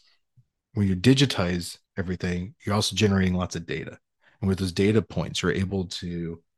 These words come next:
make business decisions that are more accurate and better. And you're able to say, "Hey, I noticed this technician can blow through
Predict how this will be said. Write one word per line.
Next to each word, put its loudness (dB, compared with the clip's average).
make 0
business 4
decisions -4
that -2
are -2
more -2
accurate -4
and -4
better. -4
And 2
you're 4
able 2
to -2
say, -2
"Hey, 0
I -2
noticed 2
this 2
technician -4
can 2
blow 0
through -2